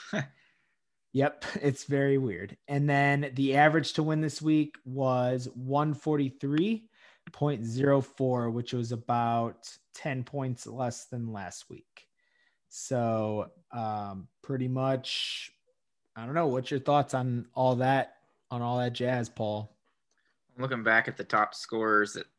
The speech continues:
Speaker 1: top ten scorers from the last two weeks. I was just seeing how much higher the top scorers from last week were over this week if the whole league dropped nineteen points on average. But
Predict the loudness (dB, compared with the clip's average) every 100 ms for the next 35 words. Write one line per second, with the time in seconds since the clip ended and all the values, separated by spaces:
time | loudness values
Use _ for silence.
0 | _ _ _ -2 -2 0 -6 -4 -2 -2
1 | -2 -6 -4 -4 -4 -4 -2 -4 -2 -2
2 | -2 -8 -6 -4 -4 -4 -6 -6 -2 0
3 | 2 0 -4 _ -8 -6 -6 -4 -4 -4
4 | -8 -4 -4 -4 -8 -6 -2 0 -2 -4
5 | -6 -4 -6 -6 -6 -6 -8 _ _ _
6 | -12 -4 -2 0 -2 -2 -4 -2 -2 -4
7 | -14 _ _ _ _ -20 -16 -14 -10 -4
8 | -2 -2 -6 -8 -6 -6 -4 -4 -2 -2
9 | -2 -2 -4 -4 -6 -4 -2